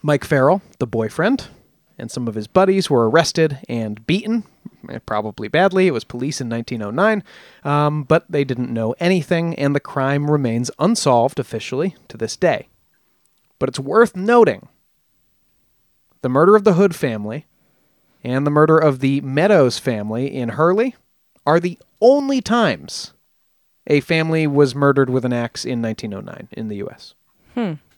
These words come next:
Speaker 2: And very <laughs> similarly as well.
Speaker 1: Very similar and about a month apart and with a, a,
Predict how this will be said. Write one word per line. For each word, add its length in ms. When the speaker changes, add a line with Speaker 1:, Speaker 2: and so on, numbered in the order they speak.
Speaker 2:
And 140
very 320
<laughs> 220
similarly 560
as 200
well. 320
Speaker 1:
Very 300
similar 640
and 320
about 400
a 20
month 320
apart 420
and 200
with 160
a, 260
a, 160